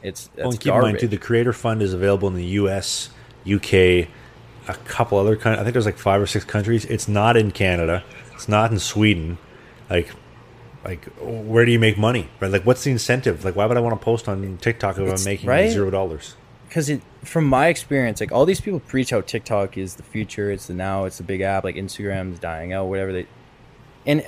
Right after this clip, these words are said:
Speaker 1: like, I agree, TikTok is popping and, and doing great, and it's, like, g-, it's good for exposure 'cause of how it hits, like, the algorithm, but it doesn't translate over well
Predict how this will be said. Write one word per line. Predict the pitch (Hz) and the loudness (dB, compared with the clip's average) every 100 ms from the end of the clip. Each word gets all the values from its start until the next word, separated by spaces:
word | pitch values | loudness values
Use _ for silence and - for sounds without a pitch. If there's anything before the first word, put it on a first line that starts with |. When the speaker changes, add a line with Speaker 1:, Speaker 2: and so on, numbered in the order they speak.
| 127 | 2
Speaker 1:
like, | 147 | 4
I | 151 | 6
agree, | 151 110 156 | 6 4 2
TikTok | - 151 - 190 139 | 2 -2 0 2 2
is | 110 135 113 92 - - - - | 2 0 0 -6 -16 -20 -20 -20
popping | - 107 117 143 104 90 | -8 0 0 2 -2 -4
and, | 87 65 - | -6 -10 -12
and | 95 | -12
doing | 104 107 98 73 - - - | -6 -6 -6 -8 -16 -20 -12
great, | 107 123 113 | -2 0 0
and | 95 | -2
it's, | 92 - | -6 -6
like, | 95 - - | -6 -6 -10
g-, | 120 | -10
it's | - - - - - - - | -10 -12 -16 -20 -20 -12 -2
good | 131 | -2
for | 127 127 | 0 -4
exposure | - - 104 101 117 135 | -4 -8 -4 -2 0 0
'cause | 131 113 | -2 -6
of | 98 | -6
how | 101 98 | -4 -4
it | |
hits, | 98 107 - - | -4 -8 -8 -6
like, | 98 90 | -6 -6
the | 92 90 80 | -8 -6 -4
algorithm, | 92 104 113 113 110 110 | -2 -4 -2 -2 -2 -4
but | 98 - - - - - | -6 -8 -14 -20 -20 -14
it | - - | -14 -6
doesn't | 110 127 147 - | -2 0 -2 -6
translate | - - 113 123 113 110 - | -10 -4 -2 0 2 0 0
over | 104 113 110 | -4 -2 -2
well | 98 90 92 95 | -2 0 -2 -4